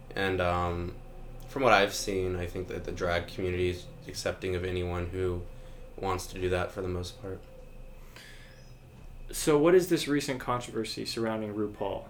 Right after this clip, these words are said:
Speaker 2: My understanding, so she initially said she wasn't gonna let trans men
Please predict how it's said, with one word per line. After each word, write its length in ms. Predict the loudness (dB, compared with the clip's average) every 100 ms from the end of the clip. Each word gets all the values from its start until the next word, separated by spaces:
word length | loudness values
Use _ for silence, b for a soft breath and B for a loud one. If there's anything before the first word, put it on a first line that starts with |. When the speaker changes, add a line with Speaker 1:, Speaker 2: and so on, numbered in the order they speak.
| 0
Speaker 2:
My 140 | 2
understanding, 500 | 4 2 4 4 4
so 280 | 4 4 4
she 200 | 4 2
initially 320 | 4 4 4
said 240 | 4 2 2
she 120 | 2
wasn't 300 | 4 4 2
gonna 180 | 0 2
let 300 | 2 0 -6
trans 800 | -2 0 2 2 0 -2 -10 -14 -18 -10
men 640 | -4 0 2 4 2 -2